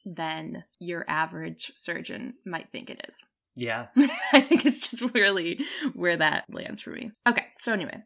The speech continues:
Speaker 1: steps for making the decision on top surgery from me.
Speaker 2: Mm-hmm.
Speaker 1: Let yourself sit with the possibility. Like, really just let yourself sit with, like, you could do this. This
Speaker 2: Yeah.
Speaker 1: is possible. Then step two, do some research. Like, really,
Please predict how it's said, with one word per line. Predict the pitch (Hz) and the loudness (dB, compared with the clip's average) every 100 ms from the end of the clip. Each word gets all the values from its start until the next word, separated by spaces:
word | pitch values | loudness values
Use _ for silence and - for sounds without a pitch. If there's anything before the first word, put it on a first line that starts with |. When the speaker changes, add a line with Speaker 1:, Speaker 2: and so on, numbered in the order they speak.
| _ | _
Speaker 1:
steps | - - 226 - | -2 0 0 -2
for | 190 | -4
making | 170 156 | -6 -6
the | 156 | -4
decision | 175 151 160 - - | -4 -4 -8 -10 -6
on | 147 | -4
top | - 156 - | -2 -2 -2
surgery | 170 165 156 156 165 - _ _ _ | -4 -6 -6 -6 -8 -10 _ _ _
from | - 165 156 165 196 | -2 0 -2 -8 -10
me. | 190 185 131 220 - | -8 -6 -6 -10 -8
Speaker 2:
Mm-hmm. | 139 120 120 _ _ - - | -8 -8 -12 _ _ -20 -2
Speaker 1:
Let | 214 208 | 0 2
yourself | 208 208 | 0 -2
sit | 202 131 | 0 -2
with | 170 | -6
the | |
possibility. | 170 151 - - - - 208 | -6 -8 -8 -14 -12 -12 -10
Like, | 180 165 | -12 -8
really | 208 208 | -6 -6
just | 202 196 | -6 -8
let | 180 | -8
yourself | 180 185 - | -6 -8 -10
sit | - - 170 | -10 -6 -4
with, | 202 190 | -6 -8
like, | 175 | -10
you | 165 165 | -6 -6
could | 170 262 | -4 -4
do | 208 160 | -4 -8
this. | - - - | -8 -10 -6
This | 196 | -4
Speaker 2:
Yeah. | 131 | -2
Speaker 1:
is | - | -4
possible. | - - - - - | -8 -12 -12 -16 -8
Then | 220 220 226 | -6 -4 -4
step | - 214 | -4 -4
two, | 233 247 233 | -4 -4 -4
do | 170 | -6
some | 180 247 | -4 -4
research. | 214 196 147 - - | -4 -4 -8 -10 -8
Like, | 175 - | -6 -6
really, | 180 175 185 190 190 | -8 -6 -6 -8 -12